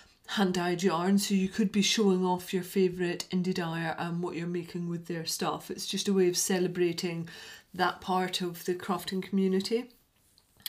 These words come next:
Um, so if you want to get involved, it is the final Friday of every month and it's on Instagram, and all you have to do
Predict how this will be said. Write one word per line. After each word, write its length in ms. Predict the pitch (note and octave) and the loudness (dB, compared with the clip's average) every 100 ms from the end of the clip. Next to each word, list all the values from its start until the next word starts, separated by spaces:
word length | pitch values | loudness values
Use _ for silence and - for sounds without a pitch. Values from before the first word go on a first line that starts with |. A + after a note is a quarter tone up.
| - | -4
Um, 520 | E3+ F3 F3 F3 E3+ - - - | 0 0 0 0 -4 -8 -14 -10
so 120 | - G3+ | 2 2
if 120 | G3+ | 6
you 80 | A#3 | 6
want 100 | A3 | 6
to 60 | |
get 100 | G#3+ | 2
involved, 540 | A3+ G3+ E3+ F3 F3+ - | 2 4 2 2 0 -2
it 220 | F#3+ - - F#3+ | -2 -2 -2 2
is 500 | F#3 F3+ F3+ F3+ - | 4 6 4 2 -4
the 320 | F3 F#3 F3+ | -2 0 0
final 440 | F3+ A#3 A3 G#3+ | 0 2 4 4
Friday 440 | G#3 G3+ F#3+ G3 F#3 | 2 0 2 2 2
of 260 | F3+ F3 - | -2 -4 -6
every 220 | E3+ F3 | -8 -2
month 420 | F#3 A#3+ G3+ - - - - - - | -2 -2 -6 -16 -18 -20 -20 -14 -4
and 120 | F#3 | -4
it's 140 | F3 - | -4 0
on 100 | A3+ | 2
Instagram, 680 | F3 F#3 - F#3 F3 E3+ - | 2 0 -2 -2 -4 -4 -6
and 260 | E3 E3+ E3 | -6 -6 -2
all 140 | F#3 F#3 | 0 0
you 80 | |
have 180 | F3 E3+ | -2 -6
to 100 | - | -8
do 400 | F3+ F#3 F3 E3+ | -2 -2 -2 -4